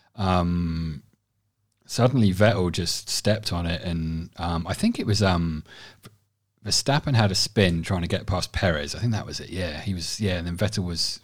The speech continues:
fourth, Hamilton was fifth. God, so hard to keep track. And then Verstappen got impatient, tried to get past Perez, like, round the outside of, like, turn four or five, which you just could never do, and went off the track onto the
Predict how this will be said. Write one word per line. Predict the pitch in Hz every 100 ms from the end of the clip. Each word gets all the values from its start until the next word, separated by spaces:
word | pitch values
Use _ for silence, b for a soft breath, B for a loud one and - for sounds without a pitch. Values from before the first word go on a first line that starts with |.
| _
fourth, | - 104 92 82 - - _ b b b b b b _ -
Hamilton | 98 87 - 82
was | 76
fifth. | - - 85 69 - -
God, | -
so | - 104
hard | 80
to | -
keep | -
track. | - 92 80 -
And | 92 95
then | 90 90 85 85 - _ _ _ _ _ _ _ _ _ _ 95
Verstappen | - 120 110
got | 98 82
impatient, | 85 90 85 - 71
tried | 95
to | 85
get | 80 -
past | 85 76
Perez, | - 85 76 71
like, | 80
round | 92 80 82
the |
outside | 85 80 - 85 82 80
of, | 67 80
like, | -
turn | - 80 73
four | - 82 73
or | 69
five, | - 80 71 76
which | -
you | 85
just | 85 -
could | -
never | 110 87 78
do, | 82 76 71 B B B B -
and | 92
went | 95 95
off | 85 80 -
the | -
track | - 90 76 - - _ -
onto | 87 85 -
the | 82 80 76 76